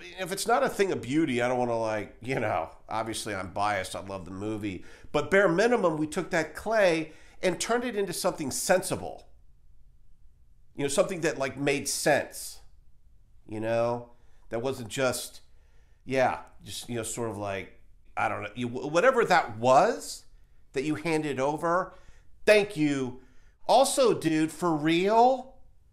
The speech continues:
dude, thank you for, you know, getting our coffee orders and lunch orders done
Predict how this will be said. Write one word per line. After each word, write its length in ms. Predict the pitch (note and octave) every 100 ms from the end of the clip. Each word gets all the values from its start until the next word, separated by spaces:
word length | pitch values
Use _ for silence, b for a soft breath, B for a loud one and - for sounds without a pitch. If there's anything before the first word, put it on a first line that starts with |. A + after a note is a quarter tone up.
| - -
dude, 440 | - A#3+ A3+ F3+ -
thank 300 | G#3 A#3 A#3
you 100 | G#3+
for, 600 | - F3 E3+ D#3 D#3 D#3 B B
you 100 | E3+
know, 60 | E3
getting 280 | E3+ G3 F#3+
our 100 | D#3
coffee 600 | - - F3 D#3+ E3+ D#3+
orders 600 | C#3 D3+ C#3+ C#3+ C#3+ C3+
and 240 | C3+ C#3
lunch 280 | C#3 C#3+ C#3 -
orders 400 | B2 A#2 A#2+ A#2+
done 540 | - A#2+ A2+ A2+ A2